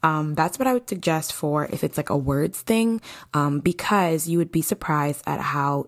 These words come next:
easy it is to write out what you're feeling when you're not talking to somebody who has to understand. Um, it helps me a lot. I journal religiously,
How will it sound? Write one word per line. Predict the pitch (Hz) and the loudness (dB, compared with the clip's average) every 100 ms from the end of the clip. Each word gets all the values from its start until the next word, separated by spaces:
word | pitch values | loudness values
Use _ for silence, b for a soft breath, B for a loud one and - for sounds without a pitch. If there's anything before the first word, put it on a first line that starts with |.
| - | -4
easy | 151 151 147 160 | -2 0 2 2
it | 156 | 2
is | 151 156 147 - | 2 0 0 -2
to | 139 | -2
write | 143 147 | 0 0
out | 147 | 0
what | 139 127 | 0 0
you're | 147 | -2
feeling | - 139 139 143 | 0 0 2 2
when | 139 | 0
you're | 139 139 | 0 0
not | 139 139 143 - | 0 0 0 -4
talking | - 139 135 143 | -4 -2 0 -2
to | 139 | -2
somebody | - 139 139 135 | -2 -2 -2 -2
who | 139 | -2
has | 131 - | -2 -4
to | - | -4
understand. | 135 127 127 - 131 135 160 170 B B B B B B | -2 -2 -4 -4 -2 0 0 -2 B B B B B B
Um, | 147 143 135 135 123 - | 2 2 2 0 -2 -2
it | 160 131 | 0 2
helps | 156 - - | 0 0 0
me | 208 | 2
a | |
lot. | 160 139 143 147 | 2 2 0 0
I | 147 | -2
journal | 143 143 143 139 | -2 -2 0 -2
religiously, | - 135 131 123 139 151 - 214 214 | 0 0 0 -2 -2 -2 2 4 2